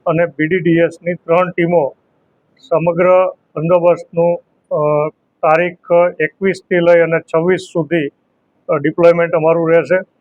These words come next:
સમગ્ર બંદોબસ્તને પાંચ ઝોનની અંદર, અ, વિભાજન કરવામાં આવેલું છે.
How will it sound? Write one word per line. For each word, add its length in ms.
સમગ્ર 320
બંદોબસ્તને 920
પાંચ 300
ઝોનની 440
અંદર, 300
અ, 60
વિભાજન 420
કરવામાં 460
આવેલું 320
છે. 180